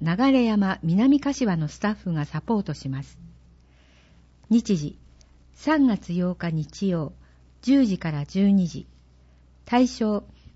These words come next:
小学生から高校生。定員、十人、先着順。持ち物、勉強に必要なもの。申し込み、申し込み専用フォーム、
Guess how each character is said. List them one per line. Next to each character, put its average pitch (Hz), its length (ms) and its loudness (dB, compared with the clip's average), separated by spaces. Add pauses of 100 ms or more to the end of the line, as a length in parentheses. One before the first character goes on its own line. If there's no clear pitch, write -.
(100)
小 294 260 4
学 285 200 2
生 175 240 -2
か 160 120 -4
ら 151 140 -2
高 214 260 0
校 190 240 0
生。 143 360 -8 (720)
定 233 260 4
員、 208 400 2 (200)
十 240 260 4
人、 160 260 0 (100)
先 196 240 0
着 170 280 -6
順。 151 300 -8 (840)
持 190 100 2
ち 277 160 0
物、 196 280 2 (540)
勉 247 240 6
強 247 200 4
に 208 160 4
必 202 260 -6
要 165 200 0
な 156 120 -2
も 139 120 -2
の。 135 160 -6 (1160)
申 269 240 6
し - 80 -16
込 226 160 -2
み、 196 200 0 (600)
申 247 220 6
し - 100 -10
込 269 140 4
み 247 140 8
専 226 280 2
用 208 200 2
フ 202 140 -2
ォ 196 100 2
ー 160 40 -2
ム、 135 200 -8